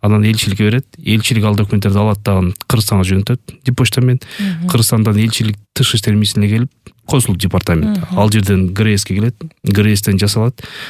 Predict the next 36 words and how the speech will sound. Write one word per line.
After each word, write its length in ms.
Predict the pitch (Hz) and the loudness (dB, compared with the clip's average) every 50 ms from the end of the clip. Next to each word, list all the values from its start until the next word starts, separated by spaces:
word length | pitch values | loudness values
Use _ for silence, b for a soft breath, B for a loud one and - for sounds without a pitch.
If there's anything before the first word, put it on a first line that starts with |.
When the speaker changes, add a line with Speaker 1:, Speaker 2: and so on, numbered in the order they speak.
| B B B - | B B B -4
Speaker 1:
кайра 320 | - 107 107 104 101 95 | 0 0 2 2 2 0
консулдук 340 | - - 98 - 104 101 104 | 0 0 -2 0 0 0 -2
департаментке, 640 | - - 120 107 - 120 117 120 - - 139 160 B B B B B B | 0 -2 -2 -2 0 0 0 0 0 -2 -4 -4 B B B B B B
кайра 320 | - - 98 101 101 104 | -2 0 2 2 2 2
элчиликке, 520 | 107 110 - 110 117 120 - 135 131 - _ _ | 0 0 -2 -2 -4 -2 0 -2 -2 -2 _ _
кайра 280 | - 117 101 101 98 95 | -4 -2 0 2 2 2
жаранга. 340 | 90 95 85 87 85 82 85 | 0 0 -2 -2 -2 -2 -2
Ошентип 240 | 95 - - 113 - | -2 0 0 0 0
отуруп, 260 | 123 - 139 135 135 - - - - - _ _ _ - | 0 0 0 -4 -4 -6 -12 -20 -20 -20 _ _ _ -2
жалган 240 | - 107 110 107 120 | 0 2 2 4 2
айтпасам, 340 | 117 113 - 110 - 120 110 | 0 0 0 -2 0 0 0
бир 80 | 104 95 | 2 2
он 220 | 95 107 117 123 | 2 2 2 2
эки, 140 | 117 - - | 0 0 0
он 100 | 117 117 107 | 0 0 0
үч 120 | 101 - | -2 -2
кадамды 320 | - 110 107 101 98 92 98 | 0 0 2 2 2 0 0
эсептедик 420 | 95 - 107 101 - 92 90 90 - | -2 -2 -2 -2 -2 -2 -2 -2 -2
да. 280 | - 180 190 180 165 - | -2 0 0 0 -2 -2
Speaker 2:
Мгм. 180 | 190 180 175 175 101 104 | -2 -2 -2 0 0 0
Speaker 1:
Ошол 320 | 113 - 160 131 104 98 | 2 2 2 0 2 2
он 140 | 110 120 127 131 | 2 2 2 2
эки, 160 | 123 - - 117 | 0 -2 -2 0
он 200 | 110 120 123 120 | 2 2 2 0
үч 120 | 107 - - - | 0 -2 -4 -2
кадамдын 720 | - 117 101 110 107 101 95 95 127 156 190 170 120 101 | -2 0 0 2 2 2 2 2 0 0 0 0 -2 -2
баарын 480 | 101 101 104 107 110 120 123 110 - - _ _ _ _ _ _ _ - | 0 0 2 2 2 0 0 -2 -2 -6 _ _ _ _ _ _ _ -4
тышкы 260 | - 117 - - 127 | -2 -2 0 0 0
иштер 220 | 113 - - 104 101 | -2 0 0 0 2
министрлиги 380 | 101 101 98 - 127 123 110 | 2 2 0 0 0 0 0
же 60 | 107 | 0
болбосо 200 | 98 101 98 - | 0 -2 0 0
элчиликтин 400 | 98 98 98 - - 92 - - | 0 0 0 -2 -4 -4 -4 -2
жасашына 360 | 90 95 - - 95 - - - | -2 0 0 -2 -2 -4 -4 -2
кажети 280 | 101 95 95 87 - - | -2 0 0 -2 -2 -2
жок 140 | 92 - | -4 -4